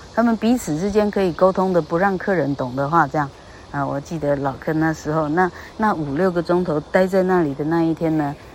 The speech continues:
非常不好受，因为，因为不知道自己怎么被议论了，完全没办法做任何的帮助这样。<laughs> Lingo。好，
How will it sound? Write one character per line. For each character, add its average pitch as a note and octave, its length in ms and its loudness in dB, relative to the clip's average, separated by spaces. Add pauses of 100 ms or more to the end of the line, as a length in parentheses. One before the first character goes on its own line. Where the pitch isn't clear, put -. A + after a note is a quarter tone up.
(320)
非 C#4+ 220 4
常 A#3+ 180 4
不 B3 140 4
好 E3 180 4
受， F#3+ 320 6
因 G3+ 160 2
为， G3+ 440 0
因 G#3+ 120 -2
为 G#3 160 2 (200)
不 A#3+ 120 0
知 A#3 120 -2
道 A#3 120 6
自 G#3+ 200 -4
己 E3 120 2
怎 D3 160 -2
么 D#3 160 2
被 G3 160 2
议 F#3+ 200 -2
论 F#3 240 2
了， D3+ 80 -2
完 F#3+ 260 0
全 F#3 420 -2 (340)
没 F3+ 180 0
办 G3 160 4
法 E3 80 4
做 F#3 200 2
任 F#3 200 2
何 D#3 100 0
的 D#3 140 -2
帮 E3+ 260 0
助 E3 180 -2
这 D3+ 80 0
样。 D3 120 0 (640)
<laughs> - 640 -2
Lingo。 F3+ 480 2 (800)
好， B2 280 -4